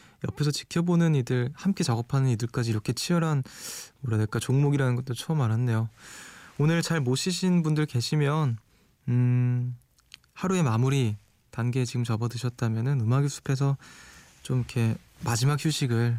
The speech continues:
만끽하셨으면 좋겠습니다. 자, 공삼이이 님께서 "숲디, 와락. 저 여행 마치고 컴백 홈 했습니다. 똑같이 듣는데도 멀리서 듣고 있으면 애틋하고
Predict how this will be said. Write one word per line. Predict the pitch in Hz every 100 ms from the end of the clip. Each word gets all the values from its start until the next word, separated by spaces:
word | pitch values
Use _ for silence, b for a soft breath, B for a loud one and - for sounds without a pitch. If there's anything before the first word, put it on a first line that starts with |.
| -
만끽하셨으면 | 110 107 143 - 147 147 - 120
좋겠습니다. | 110 - 131 - 120 110 131 - B B B B B
자, | -
공삼이이 | - 151 175 190 175 135 165 175
님께서 | 151 - 127 160 107 - B B B B
"숲디, | - 175 - 185 104 - _ _ _ _
와락. | 117 123 131 - _ _ _ B B B B
저 | - 151 151
여행 | 123 139 160
마치고 | 156 - 151
컴백 | - 190 196 180 -
홈 | 196
했습니다. | 190 - 151 117 113 101 _ B B B B _
똑같이 | 202 208 -
듣는데도 | 170 156 147 143 131 135 135 120 _
멀리서 | 180 117 151 160 156
듣고 | 131 - 131
있으면 | - 127 117 110
애틋하고 | - - 139 120 117 117